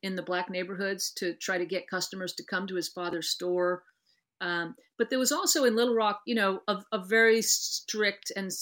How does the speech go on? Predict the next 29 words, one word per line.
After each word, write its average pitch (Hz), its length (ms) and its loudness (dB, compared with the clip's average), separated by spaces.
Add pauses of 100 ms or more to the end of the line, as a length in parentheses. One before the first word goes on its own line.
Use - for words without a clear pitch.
(160)
and 180 320 -6 (680)
circumscribed 196 800 0
sense 202 340 2
of - 160 -8
place, - 580 -2 (140)
right? 170 280 -4
I - 420 -20
mean, 202 160 -4
you 254 80 2
could 254 180 -2
sell 190 220 4
groceries 226 580 2
to, 185 300 -4
to 190 140 -4
black 170 320 -4 (220)
children, 175 480 -4
but 180 220 -2
you 196 100 -4
didn't 202 200 0
necessarily 185 400 -2
want 180 260 -2
your 185 120 -2
kids 170 400 -4
to - 120 -8
go 170 220 -2
to 160 60 -6
school 196 340 0
with - 140 -6
them. - 260 -12